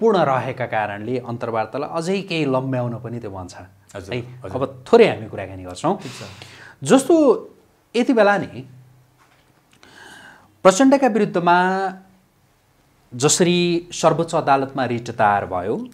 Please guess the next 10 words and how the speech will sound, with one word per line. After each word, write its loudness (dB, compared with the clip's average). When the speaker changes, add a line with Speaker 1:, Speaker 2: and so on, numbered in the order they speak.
Speaker 2:
हजुर। -8
Speaker 1:
रिट -2
दायर 4
भइसकेपछि -4
यति 6
बेला 8
के 4
भनिँदैछ 0
भनेदेखि -2
त्यो 6